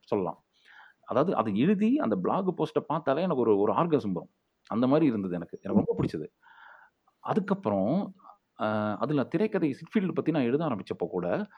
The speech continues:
எனக்கு தெரிஞ்ச இன்ஃபர்மேஷனை அட்லீஸ்ட் ஒரு நாலு பேர் படிச்சா நல்லா இருக்குமே, அவங்களுக்கு ஹெல்ப், ஏதோ ஒரு வகையில் ஹெல்ப் ஆகுமேன்னு எழுத ஆரம்பிச்சது தான் அது. Then வந்து தினகரன்ல இருந்து கே என் சிவராமன் அப்ப கேட்டாரு, "இந்த, இதை வந்து தொடரா எழுதலாமான்னு."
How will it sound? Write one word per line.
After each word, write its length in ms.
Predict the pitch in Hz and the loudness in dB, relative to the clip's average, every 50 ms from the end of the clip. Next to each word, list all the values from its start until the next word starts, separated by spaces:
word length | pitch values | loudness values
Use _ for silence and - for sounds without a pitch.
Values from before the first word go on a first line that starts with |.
| - - - _ _ _ _ _ | -20 -20 -20 _ _ _ _ _
எனக்கு 480 | _ 107 123 180 - - - - - 160 | _ -2 -2 -2 -2 -6 -10 -2 0 2
தெரிஞ்ச 360 | 202 220 247 226 247 233 190 | 4 4 4 4 4 2 2
இன்ஃபர்மேஷனை 640 | 175 - 170 156 147 135 - 143 175 214 220 - - _ _ _ _ _ - - | 4 2 2 2 2 0 0 0 0 0 0 -2 -6 _ _ _ _ _ -10 -8
அட்லீஸ்ட் 360 | - - 247 262 220 - - | -2 2 2 2 2 0 -4
ஒரு 160 | - 120 127 123 | -4 -2 0 2
நாலு 200 | 120 127 127 117 | 2 2 4 4
பேர் 140 | 156 170 | 2 2
படிச்சா 280 | 156 - 131 143 147 175 | 2 2 0 2 0 0
நல்லா 180 | 156 127 120 120 | -2 2 2 2
இருக்குமே, 400 | 113 95 98 95 101 101 87 - | 2 2 0 -2 -2 -2 -4 -2
அவங்களுக்கு 380 | - 117 156 170 147 139 139 143 | 0 2 2 2 2 2 2 0
ஹெல்ப், 180 | 185 180 - | 2 2 0
ஏதோ 140 | - - - | 0 2 4
ஒரு 140 | 214 233 202 | 4 4 4
வகையில் 280 | 196 175 160 135 135 | 4 0 -2 -2 -2
ஹெல்ப் 100 | 131 - | -2 -2
ஆகுமேன்னு 280 | 127 120 120 123 120 123 | -2 0 0 0 0 0
எழுத 240 | 113 98 107 107 104 | 0 0 0 -2 -2
ஆரம்பிச்சது 220 | 104 95 - 104 87 | -2 -4 -4 -6 -4
தான் 140 | 90 92 | -2 -4
அது. 160 | 87 - - - _ _ _ _ - - - - - _ _ - 90 | -4 -4 -8 -16 _ _ _ _ -20 -20 -20 -20 -20 _ _ -8 -4
Then 420 | 98 107 156 214 240 254 247 220 | 0 4 6 8 8 8 8 6
வந்து 260 | 175 139 127 143 180 | 4 2 0 0 0
தினகரன்ல 300 | 170 131 147 180 180 151 | 0 2 2 2 2 2
இருந்து 240 | 123 113 107 151 190 | 2 0 0 0 -2
கே 140 | 190 - 151 | -2 -2 -2
என் 100 | 165 156 135 - | -2 -2 -2 -2
சிவராமன் 300 | 135 120 113 110 113 143 | -2 -2 0 0 -2 -2
அப்ப 160 | 156 110 - | -4 -6 -6
கேட்டாரு, 440 | - - 117 117 110 92 - - - _ | -2 -2 -2 0 0 -2 -4 -6 -10 _
"இந்த, 340 | - 98 98 95 95 92 87 | -8 -6 -4 -2 -2 0 0
இதை 180 | 92 95 104 98 | -2 -2 -2 -2
வந்து 220 | 127 139 - 110 | -2 -2 -2 0
தொடரா 120 | 120 131 123 | 0 2 2
எழுதலாமான்னு." 540 | 101 107 127 135 113 92 90 90 87 85 | 2 2 0 0 0 0 -2 -4 -4 -6